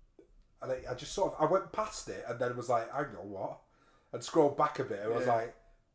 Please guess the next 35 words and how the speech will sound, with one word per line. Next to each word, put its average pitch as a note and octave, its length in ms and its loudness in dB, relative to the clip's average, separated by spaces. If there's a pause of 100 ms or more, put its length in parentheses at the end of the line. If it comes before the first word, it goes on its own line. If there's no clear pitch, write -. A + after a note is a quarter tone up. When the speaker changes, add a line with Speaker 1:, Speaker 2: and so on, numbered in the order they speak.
(580)
Speaker 1:
"What?" B2+ 220 -10 (320)
Speaker 2:
So E3+ 220 8
Speaker 1:
And D3+ 100 10
it's - 140 2
not F4 160 6
that F4 60 6
he D#4+ 60 8
signed C4 340 0
a A#3 60 -8
new G#3 160 -6
contract. A3 500 -4
That - 80 -12
surprises A2 560 -6
me. C3 80 -4
Speaker 2:
Phil A#3 220 12
Speaker 1:
He A#3 60 6
Speaker 2:
Jones, F3+ 420 8
Speaker 1:
great. B2+ 280 4
Speaker 2:
yeah. C#3 200 0
So D#3 180 -4
Phil G#3 220 10
Jones D#3+ 280 6
has D3+ 120 -2
signed D3 280 2
a D3+ 60 0
new D3+ 240 0
four E3 380 8
and D#3 80 2
a C#3 40 -4
half D3+ 300 0
year C#3+ 160 0
deal C3+ 260 0
with C3 120 0
an C3+ 80 -4
option C#3 460 -6